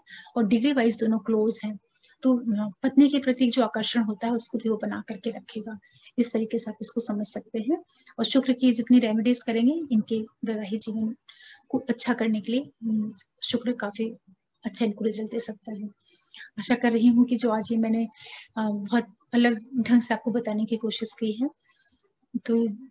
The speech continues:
जो भी लोग एस्ट्रोलॉजी में जिनकी रुचि होगी या जो,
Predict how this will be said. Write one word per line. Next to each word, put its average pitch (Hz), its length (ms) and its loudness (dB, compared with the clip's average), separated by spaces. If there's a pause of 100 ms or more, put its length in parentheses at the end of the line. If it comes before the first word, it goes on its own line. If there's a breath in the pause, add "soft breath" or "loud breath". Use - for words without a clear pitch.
जो 226 140 4
भी 240 100 4
लोग 233 160 6
एस्ट्रोलॉजी 220 460 -2
में 220 280 0 (440)
जिनकी 220 300 4
रुचि 220 280 2
होगी 214 300 -2
या 220 60 0
जो, 220 300 -2